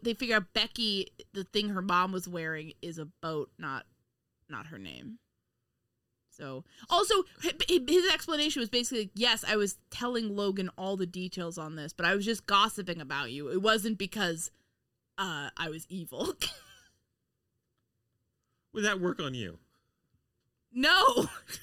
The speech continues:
Speaker 2: Okay, I'll come up with something else.
Speaker 1: Oh, yeah. <laughs> Kevin's, Kevin's taking notes, crossing some things off his
Speaker 2: <laughs>
Speaker 1: notepad. They get on,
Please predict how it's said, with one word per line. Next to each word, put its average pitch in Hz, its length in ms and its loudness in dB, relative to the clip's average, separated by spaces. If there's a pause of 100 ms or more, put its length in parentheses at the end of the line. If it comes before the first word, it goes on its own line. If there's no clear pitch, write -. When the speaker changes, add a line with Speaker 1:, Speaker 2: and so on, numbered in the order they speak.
(1400)
Speaker 2:
Okay, 131 280 -8 (120)
I'll 113 60 -6
come 143 180 -2
up 127 60 -2
with 113 80 -4
something 98 260 -8
else. 87 140 -10
Speaker 1:
Oh, 240 280 8
yeah. 269 260 6 (240)
<laughs> - 240 -16
Kevin's, 339 300 4 (280)
Kevin's 247 320 4
taking 220 300 4
notes, 208 260 4 (180)
crossing 220 520 4
some 220 200 6
things 214 300 6
off 202 220 8
his 190 160 2
Speaker 2:
<laughs> - 0 -
Speaker 1:
notepad. 190 760 0 (3500)
They 233 80 4
get 254 140 6
on, 262 220 6